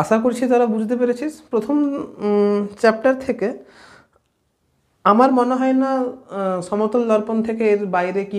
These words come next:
question আসতে পারে বলে আমার মনে হয় না। যতটা possible আমি করানোর চেষ্টা করেছি। আহ,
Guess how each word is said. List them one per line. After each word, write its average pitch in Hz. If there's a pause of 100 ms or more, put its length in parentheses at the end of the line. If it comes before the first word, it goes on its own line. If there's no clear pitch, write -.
(120)
question 175
আসতে 170
পারে 170
বলে 185
আমার 175 (100)
মনে 139
হয় 131
না। 123 (560)
যতটা 208 (100)
possible 220
আমি 202
করানোর 170
চেষ্টা 160 (100)
করেছি। 196
আহ, -